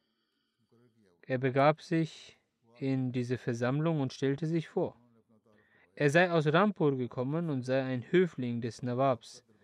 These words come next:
Der verheißene Messias sallallahu alaihi wasallam fragte, „Wie haben Sie sich dazu entschlossen, hierher zu kommen?“ Er antwortete,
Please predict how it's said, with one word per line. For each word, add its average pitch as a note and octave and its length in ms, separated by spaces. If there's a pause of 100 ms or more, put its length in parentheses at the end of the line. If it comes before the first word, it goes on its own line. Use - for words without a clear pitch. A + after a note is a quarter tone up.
(800)
Der A2+ 100
verheißene A#2+ 320
Messias A#2+ 300
sallallahu A#2+ 160
alaihi A#2 100
wasallam A#2+ 200
fragte, A#2+ 500 (640)
„Wie B2 160
haben D#3 240
Sie E3 100
sich E3 160
dazu D#3 320
entschlossen, E3+ 460
hierher D3 340
zu - 140
kommen?“ A2 260 (2000)
Er C3 160
antwortete, C#3+ 640